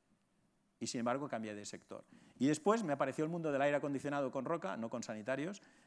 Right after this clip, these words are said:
que querían introducir controles con microprocesadores y me puse en ese sector. Cambiar de sector a veces también es interesante para, para innovar.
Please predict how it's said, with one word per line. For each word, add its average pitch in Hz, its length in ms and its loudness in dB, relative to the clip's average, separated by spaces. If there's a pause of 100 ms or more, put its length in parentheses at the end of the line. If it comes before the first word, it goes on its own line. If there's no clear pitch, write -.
(140)
que 120 120 -2
querían 139 280 2
introducir 156 540 0
controles 160 800 -2
con 131 140 -4
microprocesadores 123 920 -2
y 113 60 -6
me 110 120 -6
puse 135 340 -2
en 131 80 -2
ese 113 240 -2
sector. 117 500 -2 (440)
Cambiar 123 340 4
de 151 80 2
sector 156 360 0
a - 20 4
veces 139 260 -4
también 131 260 -4
es 117 120 -8
interesante 117 720 -8
para, 110 260 -10
para 104 280 -10
innovar. 107 540 -4